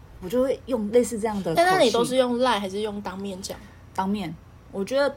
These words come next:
Speaker 1: 当面比较多啦，但是赖的话，文字讯息也是类似啊，只是我觉得在讯息里面我会打得比较简短，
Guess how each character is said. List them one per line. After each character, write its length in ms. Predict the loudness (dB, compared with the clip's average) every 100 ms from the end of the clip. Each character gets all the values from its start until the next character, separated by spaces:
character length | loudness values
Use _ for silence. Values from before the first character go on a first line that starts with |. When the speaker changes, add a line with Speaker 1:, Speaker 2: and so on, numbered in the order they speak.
| 2
Speaker 1:
当 140 | 4
面 220 | 4 0
比 120 | 0 2
较 120 | 0
多 300 | 4 6 6
啦， 180 | 2 2
但 120 | 0
是 440 | 0 4 6 6 2 -12 -6
赖 420 | 4 6 8 4
的 340 | 4 2 2
话， 640 | 0 2 4 6 4 0 -2
文 200 | -2 -2
字 180 | -2 -4
讯 300 | -4 -4 -4
息 500 | -6 -6 -8 -8 -12 -18 -6
也 160 | -6
是 220 | -4 -2
类 220 | 0 0 -2
似 320 | -6 -8 -8
啊， 100 | -10 -12
只 160 | -6
是 200 | -2 0
我 200 | 0 0
觉 160 | -2 0
得 80 | -2
在 360 | -2 -4 -4 -6 -20 -20 -20 -16
讯 240 | -8 0 0
息 160 | 0
里 140 | -4 -6
面 160 | -6
我 160 | -4 -2
会 120 | -2 -4 -8
打 160 | -8
得 160 | -6 -8
比 140 | -8
较 240 | -8 -6 -8 -6
简 300 | -6 -6 -6
短， 260 | -6 -8